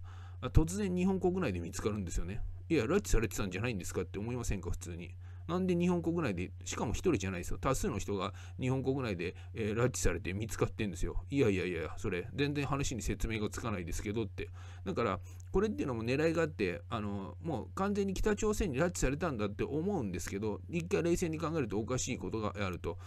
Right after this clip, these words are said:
なんで北朝鮮に拉致された人が日本国内で見つかるんですかって、おかしいですよねって。うん、説明ができないんですよ、これ。説明もできないし、追及もできないんですよ。で、また別の話があるんですが、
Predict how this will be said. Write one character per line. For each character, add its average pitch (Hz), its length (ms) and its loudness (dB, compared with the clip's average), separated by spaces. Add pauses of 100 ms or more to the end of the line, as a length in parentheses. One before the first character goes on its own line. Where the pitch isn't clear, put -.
(160)
な 123 120 2
ん 139 60 -2
で 190 100 4
北 196 240 4
朝 202 160 4
鮮 196 160 -2
に 110 80 0
拉 107 100 2
致 98 100 -8
さ 92 100 4
れ 87 40 -4
た 87 60 -4
人 98 160 -2
が 92 80 -4
日 104 120 0
本 117 120 0
国 113 160 -2
内 101 100 -4
で 85 120 -4
見 95 100 -4
つ - 100 -6
か 104 120 0
る 104 80 0
ん 95 40 -2
で - 60 -4
す - 100 -2
か 101 100 0
っ - 20 0
て、 90 260 -4 (320)
お 135 100 -2
か 156 120 6
し 151 180 2
い - 20 2
で 85 80 2
す - 120 -2
よ 85 80 -4
ね 95 80 0
っ 92 40 -4
て。 87 320 -6
う 120 40 -6
ん、 95 100 -6
説 143 260 0
明 147 140 0
が 127 80 2
で 120 140 0
き 147 80 -2
な 113 80 -2
い 85 40 -4
ん - 40 -6
で - 60 -6
す - 60 -2
よ、 78 80 -4
こ 85 80 -6
れ。 76 120 -4 (600)
説 151 240 6
明 170 160 0
も 156 80 -2
で 147 120 2
き 156 80 0
な 120 60 0
い 92 40 0
し、 - 140 -6
追 127 160 -2
及 127 180 -2
も 123 80 0
で 113 100 0
き 117 120 -4
な 104 60 -2
い - 40 -2
ん - 20 -6
で 92 60 -6
す 90 60 -4
よ。 92 120 -2 (220)
で、 139 280 0 (420)
ま 160 100 -2
た 165 100 2
別 160 220 4
の 165 80 2
話 160 300 2
が 117 80 4
あ - 20 2
る 95 60 -2
ん 76 60 -4
で 71 60 -4
す 90 100 -4
が、 82 200 -2